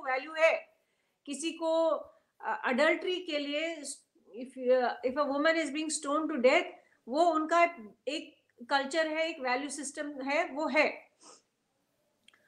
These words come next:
और वेस्ट के अंदर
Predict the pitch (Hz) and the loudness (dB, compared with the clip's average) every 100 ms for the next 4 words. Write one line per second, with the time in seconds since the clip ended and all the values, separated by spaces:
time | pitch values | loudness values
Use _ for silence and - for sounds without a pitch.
0 | _ _ - 320 392 427 - - _ _ | _ _ 8 10 12 10 2 -16 _ _
1 | _ _ _ _ _ _ _ _ _ 247 | _ _ _ _ _ _ _ _ _ -6
2 | 269 403 403 - - 339 277 277 285 330 | 0 2 0 -6 -6 -6 -6 -8 -4 -4
3 | 359 | -4